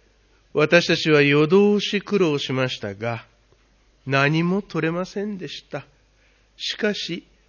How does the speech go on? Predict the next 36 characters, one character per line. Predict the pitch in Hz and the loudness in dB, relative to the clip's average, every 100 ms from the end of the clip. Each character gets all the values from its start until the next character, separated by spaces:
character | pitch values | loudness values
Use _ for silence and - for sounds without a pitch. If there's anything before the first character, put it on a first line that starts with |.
| _ _ | _ _
お | 139 | -4
言 | 165 208 226 214 | 2 2 4 4
葉 | 208 | 2
で | 208 208 | 2 0
す | - | -2
か | - 135 | -4 0
ら | 143 - - | 0 -2 -2
網 | 127 131 143 127 | 0 0 0 0
を | 110 - | -4 -6
下 | 113 | -6
ろ | 131 220 | -4 -6
し | - | -8
て | - 175 | -10 -8
み | 139 117 | -8 -6
ま | 123 | -8
し | 139 - 139 | -8 -8 -8
ょ | 120 | -10
う。」 | - _ _ _ _ _ _ _ _ _ _ _ _ _ _ _ _ _ _ _ _ _ _ _ _ _ | -12 _ _ _ _ _ _ _ _ _ _ _ _ _ _ _ _ _ _ _ _ _ _ _ _ _
プ | - | 8
ロ | 233 202 | 10 10
の | 165 | 8
漁 | 175 156 | 8 6
師 | 147 - | 4 -4
と | 127 | -6
し | - | -6
て、 | 131 117 - _ _ - _ - - _ | -6 -8 -10 _ _ -20 _ -20 -20 _
長 | 120 151 165 220 240 | 0 2 6 6 6
年 | 233 226 226 240 - _ _ | 6 4 4 -2 -6 _ _
こ | 165 | -4
こ | 156 175 | 0 2
で | 175 | 2
働 | 147 131 151 147 135 | 2 -2 2 4 2
い | |
て | 123 | 0
き | 117 | -10
た。 | - | -16